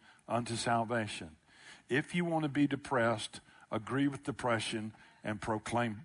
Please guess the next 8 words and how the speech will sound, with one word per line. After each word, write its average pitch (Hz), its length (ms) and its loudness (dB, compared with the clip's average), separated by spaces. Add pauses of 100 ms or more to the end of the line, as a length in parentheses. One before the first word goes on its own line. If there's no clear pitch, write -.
depression. 95 640 -6 (1400)
It - 180 0
will 147 140 0
work, 143 460 2 (360)
which 123 240 -2
means 127 240 0
that's 120 220 2
horrible. 98 540 -2